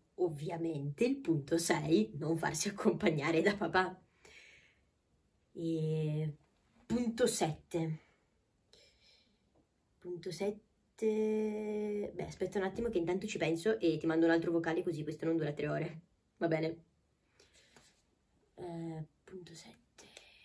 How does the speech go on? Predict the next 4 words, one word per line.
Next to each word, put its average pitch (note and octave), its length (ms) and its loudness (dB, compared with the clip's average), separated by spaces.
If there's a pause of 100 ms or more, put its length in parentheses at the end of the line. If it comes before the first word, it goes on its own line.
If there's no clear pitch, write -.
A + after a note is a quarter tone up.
(180)
punto - 380 -20
sette. - 640 -20 (4000)
Ce - 160 -18
l'ho, - 180 -20